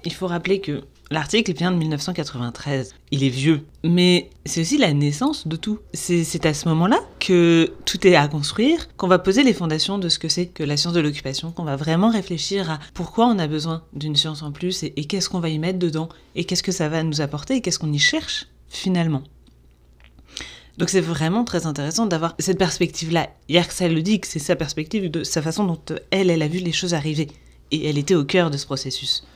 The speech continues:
Donc c'est vraiment chouette d'avoir ce témoignage et de pouvoir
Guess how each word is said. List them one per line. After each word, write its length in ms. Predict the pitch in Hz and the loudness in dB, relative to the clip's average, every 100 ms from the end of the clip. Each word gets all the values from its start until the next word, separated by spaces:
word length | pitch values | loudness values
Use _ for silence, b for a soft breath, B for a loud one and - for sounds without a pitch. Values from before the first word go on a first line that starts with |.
| b - | b -10
Donc 120 | 156 | -6
c'est 100 | - | -4
vraiment 320 | 160 165 165 | -2 -2 -2
chouette 240 | 170 196 185 | 0 -2 -2
d'avoir 240 | 156 151 | -2 -2
ce 100 | - | -4
témoignage 680 | 147 - 151 147 160 208 190 | -6 -2 2 4 4 4 4
et 80 | 151 | 2
de 100 | 139 | 0
pouvoir 500 | - - 175 226 | -6 -4 2 2